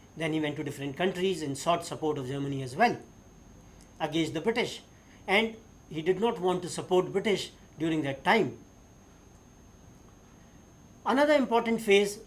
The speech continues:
of the national movement was the partition of India, that how India was partitioned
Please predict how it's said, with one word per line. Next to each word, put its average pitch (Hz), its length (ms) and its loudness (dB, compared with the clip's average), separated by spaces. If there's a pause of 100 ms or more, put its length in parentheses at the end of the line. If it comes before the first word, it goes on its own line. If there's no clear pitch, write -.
(120)
of 196 300 4 (120)
the 170 80 -2
national 170 360 -2
movement 156 440 -2 (240)
was 151 380 0 (300)
the 139 80 -10
partition 131 520 -4
of 123 160 -14
India, 185 240 -6 (460)
that 180 140 -4
how 214 380 6
India 165 420 2 (320)
was 147 280 -2 (220)
partitioned 170 600 0